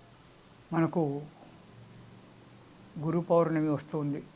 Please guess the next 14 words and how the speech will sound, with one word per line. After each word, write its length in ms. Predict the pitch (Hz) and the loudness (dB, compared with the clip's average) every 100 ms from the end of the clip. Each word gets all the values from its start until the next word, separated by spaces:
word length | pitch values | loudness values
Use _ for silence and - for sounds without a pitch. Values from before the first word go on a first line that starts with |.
| - - | -20 -14
ఇంకొక 300 | 180 147 143 | -8 -6 -4
వారం 400 | 143 143 143 143 | -2 -2 -2 -2
రోజులలో. 520 | 147 147 147 147 147 143 - - - - - - - - - - - - - - - - - - - - - - - | 0 0 0 -2 -2 -6 -12 -20 -20 -20 -20 -20 -20 -20 -20 -20 -20 -20 -20 -20 -20 -20 -20 -20 -20 -20 -20 -20 -16
అసలు 200 | 151 233 | -4 -2
గురు 300 | 226 160 160 | 0 0 0
పౌర్ణమి 600 | 202 202 214 214 202 202 208 | 0 4 4 4 2 2 2
అనేటువంటిది 600 | 180 180 180 165 165 151 | 2 0 -2 -2 0 0
ఏమిటి? 380 | 151 147 165 - - - - - - - - - - - 165 | 0 0 -4 -8 -14 -20 -20 -20 -20 -20 -20 -20 -20 -12 0
గురువు 280 | 165 220 233 | 4 6 6
అనేటువంటి 560 | 202 190 180 175 156 | 4 2 0 -2 -2
ఏంటి? 480 | 160 156 147 143 - - - - - - - - - - - - 190 | 0 0 0 -4 -8 -10 -20 -20 -20 -20 -20 -20 -20 -20 -20 -12 2
గురువును 400 | 202 226 220 247 | 4 4 2 2
ఎందుకు 320 | 202 175 180 | 2 4 2
పూజించాలి? 600 | 165 160 147 143 147 147 | 2 -2 -2 -4 -6 -8